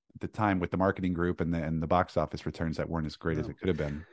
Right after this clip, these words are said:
Speaker 2: Yeah, I think it's m-, a movie that was just ahead of its time with the whole computer, you know, arcade, arcades and home computers were just coming into, I mean, arcades had been around for a few years, but the home computer was, you know, something still relatively new.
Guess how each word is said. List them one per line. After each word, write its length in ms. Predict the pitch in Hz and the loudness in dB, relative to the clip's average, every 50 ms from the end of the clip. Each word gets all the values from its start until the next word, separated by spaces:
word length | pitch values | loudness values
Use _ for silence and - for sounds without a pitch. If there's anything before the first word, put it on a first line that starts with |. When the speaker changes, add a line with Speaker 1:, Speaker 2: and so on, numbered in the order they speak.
| - - _ _ - | -20 -20 _ _ 0
Speaker 2:
Yeah, 140 | 139 131 110 | 2 2 2
I 40 | 104 | 2
think 160 | - 131 117 | 0 0 0
it's 160 | 123 - - - | 0 -2 0 0
m-, 200 | 151 151 156 202 | 2 4 4 4
a 60 | - 160 | 6 10
movie 240 | 156 160 139 143 | 10 12 12 12
that 80 | 131 123 | 10 10
was 100 | 123 113 | 8 4
just 220 | - 127 - - | 0 -2 -2 -2
ahead 180 | 127 117 117 120 | 0 2 4 2
of 80 | 104 95 | 2 2
its 140 | 98 - | -2 -4
time 280 | - 135 143 135 101 104 | 0 2 2 4 4 4
with 220 | 117 123 120 - | 4 4 4 2
the 80 | - 120 | -2 -4
whole 220 | - - 107 104 | -2 0 -2 -2
computer, 640 | - - 110 101 - - 113 104 110 107 104 101 95 - - _ _ _ _ _ _ _ _ _ | 0 -2 -2 -2 2 2 2 2 2 0 -2 -4 -6 -10 -16 _ _ _ _ _ _ _ _ _
you 120 | - - 98 | -14 -10 -10
know, 280 | 95 92 95 95 95 _ - - | -8 -8 -10 -12 -14 _ 2 6
arcade, 560 | 139 143 139 - 131 120 117 120 110 120 139 135 - _ _ _ _ _ _ _ - | 8 8 8 6 2 2 2 2 -2 -4 -8 -10 -12 _ _ _ _ _ _ _ 6
arcades 460 | 151 151 160 156 160 151 139 131 135 | 8 8 8 10 10 8 8 8 6
and 160 | 156 135 120 | 4 2 4
home 200 | 107 131 139 131 | 4 4 4 4
computers 440 | 127 - 117 - - 151 123 117 98 | 4 4 2 4 4 4 4 4 2
were 100 | 107 110 | 0 -2
just 220 | 101 - 110 - - | 0 -2 -2 -2 2
coming 300 | - 131 117 117 117 - | 2 4 4 4 4 4
into, 640 | 131 117 113 101 - - 107 101 95 95 92 92 - _ _ _ - - - - | 4 2 2 0 -2 -6 -4 -4 -4 -4 -6 -8 -12 _ _ _ -20 -16 -6 -2
I 40 | 120 | 0
mean, 120 | 120 117 - | 2 4 8
arcades 380 | 160 156 - - 139 131 - | 8 8 8 10 8 6 6
had 80 | 135 110 | 4 0
been 120 | 123 117 | 2 2
around 180 | 120 120 117 110 | 2 2 0 0
for 100 | - 120 | -2 -4
a 40 | 113 | -4
few 160 | - - 120 | 0 0 2
years, 300 | 110 113 110 107 107 - | 2 2 0 0 -2 -4
but 140 | - 107 - | -6 -4 -4
the 80 | 117 | 0
home 180 | 113 123 117 104 | 2 2 2 2
computer 520 | - 107 101 - - 143 131 127 120 120 | 0 -2 0 6 8 8 10 10 8 6
was, 320 | 98 104 98 95 87 - _ _ _ _ - _ _ _ _ _ _ _ - | 4 0 -4 -6 -8 -12 _ _ _ _ -20 _ _ _ _ _ _ _ -14
you 80 | - 92 | -12 -10
know, 60 | 92 | -8
something 440 | - - 107 95 - 107 104 110 107 | -4 -4 -2 0 0 0 0 0 -2
still 260 | - - - 151 135 | 2 8 8 10 12
relatively 480 | 123 123 123 120 - 127 120 113 110 98 | 12 12 10 10 6 4 0 0 0 0
new. 400 | 101 107 104 101 101 98 85 | 0 0 0 0 -2 -4 -6